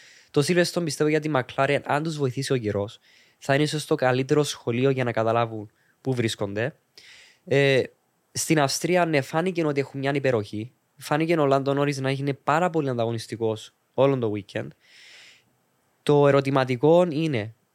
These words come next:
ο ανταγωνισμός της McLaren σε ποιον ποσοστό έρχεται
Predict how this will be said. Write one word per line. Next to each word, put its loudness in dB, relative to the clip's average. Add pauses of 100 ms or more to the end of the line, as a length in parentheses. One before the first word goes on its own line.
(500)
ο 0
ανταγωνισμός 0
της -6
McLaren 0
σε -2
ποιον 0
ποσοστό 0
έρχεται -2